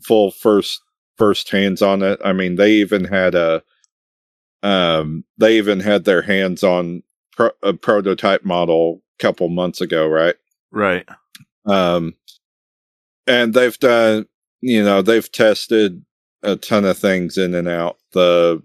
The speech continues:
Speaker 1: uh, but by all counts, just pure performance mo-, markers, you know, this beat it. But this is also, you know, a couple years newer. You're looking at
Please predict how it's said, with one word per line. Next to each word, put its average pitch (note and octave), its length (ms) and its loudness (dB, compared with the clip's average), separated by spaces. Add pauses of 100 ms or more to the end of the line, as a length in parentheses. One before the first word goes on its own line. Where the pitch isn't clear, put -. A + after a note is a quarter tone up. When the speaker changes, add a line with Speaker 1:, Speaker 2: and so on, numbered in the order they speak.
(580)
Speaker 1:
uh, E2 400 -2 (480)
but - 380 0
by G2+ 240 0
all A#2+ 320 0
counts, - 800 -2 (640)
just D#3+ 440 0
pure B2+ 280 2
performance G#2 720 0
mo-, G2 260 -2 (760)
markers, F#2+ 800 0
you G#2+ 160 -4
know, F#2 180 0
this F#2 240 -2
beat G2 240 0
it. - 180 -4
But G2 160 -2
this B2+ 220 0
is B2 140 -2
also, A2 580 2 (580)
you G2+ 160 -2
know, G2+ 100 2
a F#2 40 -4
couple A2+ 340 0
years G#2+ 320 0
newer. G2+ 540 2 (240)
You're F#2+ 200 0
looking F#2 360 0
at F2 320 0